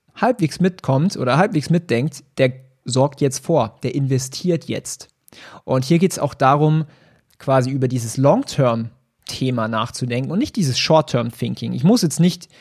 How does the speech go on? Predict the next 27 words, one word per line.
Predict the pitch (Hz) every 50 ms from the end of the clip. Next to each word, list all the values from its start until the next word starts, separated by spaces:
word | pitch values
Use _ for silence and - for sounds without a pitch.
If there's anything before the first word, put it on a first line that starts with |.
| _ _ _ -
diesen | 165 175 160 151 147
Monat | 143 151 156 147 131 127 123 117 - - _ - _ _ -
dreißigtausend | - 139 143 143 139 139 127 - 135 131 135 131 127 131 127
Profit | - 135 123 - - 175 165 - 117
rausnehmen, | 123 131 131 131 - 135 131 131 127 127 -
um | - 127 127 127 123 117
damit | 117 120 123 113 -
in | 113 -
Urlaub | 175 208 147 117 -
fahren | - - 123 117 113
zu | - 117
können, | - 123 113 - 113
sondern | 113 117 117 113 113 117
ich | 113 131 135
reinvestiere | 190 262 - 160 139 127 117 131 - - 123
vielleicht, | 117 - 120 120 117 127 185 233 - -
ich | 123 131 -
bin | 143 131
schlau, | 127 - - 170 147 131 135 220 226 - - - - - _ -
reinvestiert | 131 156 208 185 165 147 131 - - - -
in | 135 131
meine | 127 120 117 110
Brand, | - 151 170 156 135 143 170 202 - - _ - - - _
sodass | - - 147 135 147 156 147
ich | 147 151 196 - - - _ _ _ _ -
nächsten | 143 156 185 - - - 147
Monat | 139 143 151 156 165 165 -